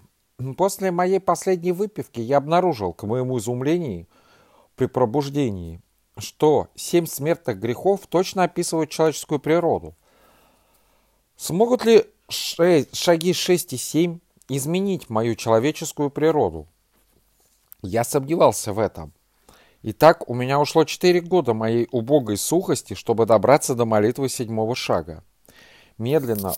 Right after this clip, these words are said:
очень медленно, в темпе гусеницы я понял, что Бог трансформирует меня.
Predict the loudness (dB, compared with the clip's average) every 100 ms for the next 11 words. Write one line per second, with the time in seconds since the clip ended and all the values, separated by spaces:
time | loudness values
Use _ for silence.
0 | -2 -4 -4 -6 -4 -4 -6 -8 -8 -12
1 | _ -2 -2 -2 -6 -4 -4 -4 -8 -10
2 | -8 -4 -2 0 0 -2 -4 -12 -20 _
3 | _ -20 _ -4 0 2 2 2 0 -2
4 | 0 -2 0 -2 -2 -4 -6 -8 -8 -12